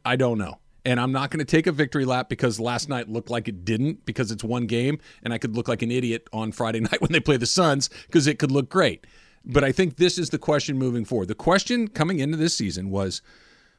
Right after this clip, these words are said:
age. We'll see. That's gonna be a factor later. We don't know an answer to that. Fit. We got at least one piece of data that says not great. And then the other part is, do they play defense? And it's,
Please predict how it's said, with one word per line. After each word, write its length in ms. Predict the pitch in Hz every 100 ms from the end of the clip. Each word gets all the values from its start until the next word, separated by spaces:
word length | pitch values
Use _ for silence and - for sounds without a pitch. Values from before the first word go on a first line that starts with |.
| _ _ _ -
age. 440 | 123 147 185 - - - - - 87 -
We'll 140 | 131
see. 200 | - 85
That's 260 | 85 117 -
gonna 160 | 127
be 100 | 104
a 60 | 101
factor 340 | - 92 123
later. 260 | 101 90 85
We 140 | 98
don't 160 | 101 104
know 120 | 104
an 60 | 107
answer 240 | 98 95
to 60 | 85
that. 260 | 82 - -
Fit. 500 | - - 175 185 - 151
We 140 | 156
got 220 | 165 160 -
at 80 | 135
least 240 | 151 143
one 300 | 117 131 170
piece 260 | - 143 123
of 100 | 107
data 280 | 113 110
that 160 | 113 110
says 320 | 123 110 98
not 240 | 127 110 -
great. 360 | 107 92 123 - - - -
And 100 | 170
then 80 |
the 80 | 180
other 80 | 226
part 300 | - 170 147
is, 120 | 143 -
do 120 | 147
they 80 | 165
play 180 | 156 147
defense? 600 | 165 220 147 113 120 -
And 180 | 135 131
it's, 220 | 135 -